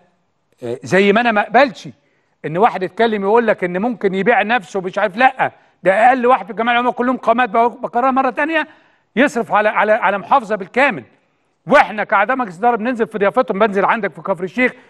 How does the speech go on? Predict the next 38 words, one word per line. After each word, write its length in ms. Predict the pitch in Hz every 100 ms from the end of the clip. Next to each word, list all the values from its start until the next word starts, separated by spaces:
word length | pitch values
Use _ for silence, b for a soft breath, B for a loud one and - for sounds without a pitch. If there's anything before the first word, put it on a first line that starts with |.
| b
بنزل 340 | 160 226 202 208
عند 180 | 175 180
العمده 280 | 185 226
عادل 260 | 196 190 190
رسانه 280 | 175 233 214
وعند 200 | 190 170
سعد 240 | 185 202
ابو 100 | 175
صندوق 380 | 151 175 190 247
او 100 | 185
عند 220 | 170 185
حمد 280 | 160 208 202
فرج، 260 | 262 254 185 B B B
او 100 | 185
بنزل 300 | 190 240 196
في 60 | 175
الصعيد 300 | - 208 214
عند 160 | 196
الاستاذ 260 | 190 196 226
اشرف 260 | 214 190
سعد 260 | - 254 196 - b b
او 140 | 180 180
عند 380 | 202 254 190 170
الحاج 800 | 196 196 196 196 185 - 226 202
رحمي، 420 | 240 170 247 240 b b -
وانا، 240 | 143 151
وانا، 300 | 143 151 156
وانا، 320 | 156 170 165
وانا 220 | 165 156 165
رافع 260 | 220 175
راسي 340 | 165 185 - -
وب-، 220 | 120 123 139
في 160 | -
ضيافتكم. 460 | 135 147 269 - - _ _ b b _ _ _ _ _ _ _
انا 120 | 117 123
بقولها 240 | 170 220
على 160 | 165 156
الهوا. 320 | 160 285